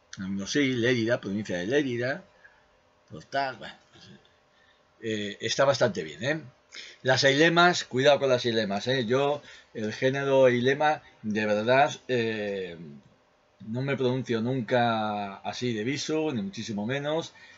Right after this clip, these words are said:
Eh, y si tengo que, que no lo he hecho, que meterme en determinar este género, mm, primeramente con un profesional, con alguien que, que conozca el género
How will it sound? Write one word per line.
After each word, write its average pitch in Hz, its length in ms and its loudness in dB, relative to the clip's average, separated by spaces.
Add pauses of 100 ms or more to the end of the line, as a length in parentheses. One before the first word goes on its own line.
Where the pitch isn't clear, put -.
(220)
Eh, 71 540 -18 (540)
y 110 640 -4
si 101 260 -10
tengo 131 440 0
que, 120 480 2
que 107 100 -6
no 120 280 -2
lo 117 180 -2
he 104 60 -6
hecho, 87 480 -12
que 98 160 -10
meterme 107 920 -6
en 101 80 -10
determinar 101 760 -8
este 101 240 -10
género, 143 500 -2 (500)
mm, 90 580 -12 (880)
primeramente 117 520 -4
con 107 140 -6
un 127 100 -4
profesional, 113 800 0
con 104 180 -8
alguien 113 380 -4
que, 104 360 -8
que 98 120 -12
conozca 107 560 -8
el 95 180 -8
género 131 540 -4